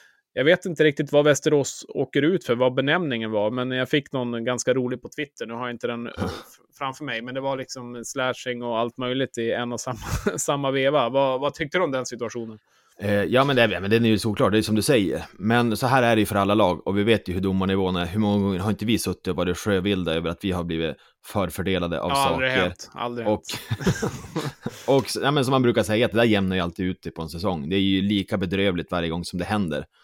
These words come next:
Speaker 1: Ja.
Speaker 2: Eh, domarna gör sitt bästa. Det är klart att det kan bli hur mycket bättre som helst. Eh, men, eh, nej, jag tycker det är alltid tråkigt att,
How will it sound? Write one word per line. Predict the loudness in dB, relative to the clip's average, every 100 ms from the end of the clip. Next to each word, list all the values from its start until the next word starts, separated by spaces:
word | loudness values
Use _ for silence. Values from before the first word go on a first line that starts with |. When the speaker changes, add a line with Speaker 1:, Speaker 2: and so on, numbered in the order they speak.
| -20 _ -4
Speaker 1:
Ja. | -2 0
Speaker 2:
Eh, | -2 -2 -4 -4
domarna | -4 0 2 2 2 2
gör | 0
sitt | -2 -4
bästa. | -6 -6 -6 -4
Det |
är | -2
klart | -4 -4
att |
det | -8
kan | -6 -4
bli | -4 -6 -2
hur | 2 4
mycket | 2 -2 -2
bättre | -2 -2 -6 -6
som | -4 -6
helst. | -4 -4 -4 -8 -16 _ -4
Eh, | -2 -2 -6 _ _ _ _ _
men, | -4 -2 0 0 -2
eh, | -2 -2 -4 -6 -12 _ _ -4
nej, | -2 -2 -4
jag | -8 -6
tycker | -4 -2
det | 0
är | 0 -2
alltid | -4 -8 -12 -10
tråkigt | -6 -6 -8 -8
att, | -8